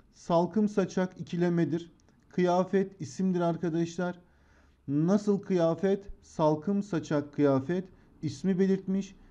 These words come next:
İsme sorduğumuz nasıl sorusu bize neyi verir? Niteleme sıfatını verir. Bundan dolayı ikiyi alırız arkadaşlar.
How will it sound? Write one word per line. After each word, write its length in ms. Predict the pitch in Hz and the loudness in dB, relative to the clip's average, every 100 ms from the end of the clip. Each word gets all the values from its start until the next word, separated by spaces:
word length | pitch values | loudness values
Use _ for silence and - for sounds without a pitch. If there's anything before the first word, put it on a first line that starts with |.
| - - | -20 -12
İsme 340 | 156 - 208 | -8 0 0
sorduğumuz 640 | 208 175 156 143 143 135 131 | 2 2 2 4 4 2 0
nasıl 320 | 185 180 170 | -2 -2 -4
sorusu 420 | - 139 131 127 | 0 0 2 0
bize 300 | 127 143 147 | 0 2 2
neyi 240 | 160 190 | 2 0
verir? 280 | 185 185 202 - - _ _ - | 0 -2 -4 -8 -20 _ _ -6
Niteleme 600 | 131 147 147 156 156 185 | -2 -2 2 4 4 2
sıfatını 600 | 190 196 196 190 190 190 | -2 -4 -2 -2 0 2
verir. 300 | 185 190 190 - - - - - - - | 0 -2 -6 -16 -20 -20 -20 -20 -20 -8
Bundan 380 | 180 190 175 170 | -2 2 2 4
dolayı 300 | 160 147 135 | 6 8 8
ikiyi 420 | 135 127 - 196 | 6 0 -2 0
alırız 360 | 196 160 147 120 | 2 4 4 4
arkadaşlar. 720 | 117 113 117 110 - 101 98 | 4 2 -2 -2 -4 -10 -12